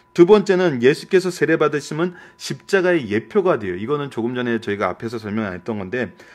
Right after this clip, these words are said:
마가복음 십 장 삼십팔 절에 보면 "내가 마시는 잔, 내가 받는 세례는 곧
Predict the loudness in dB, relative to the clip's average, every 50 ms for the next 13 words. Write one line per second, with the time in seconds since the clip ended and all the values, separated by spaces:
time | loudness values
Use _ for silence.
0 | -20 -14 _ 4 4 4 6 4 4 2 2 0 0 -2 -4 -6 -6 -6 -6 -4
1 | -4 -6 -6 -8 -8 -6 -4 -4 -2 0 0 0 0 0 0 -2 -2 -2 -2 -2
2 | -4 -8 -16 -20 _ _ 0 2 2 2 2 0 0 0 0 0 -2 -4 -6 -4
3 | -4 -2 0 0 0 2 0 0 0 0 2 2 0 0 0 -2 -2 -2 -4 -4
4 | -4 -2 -2 -2 -2 -2 -4 -6 0 2 2 2 2 0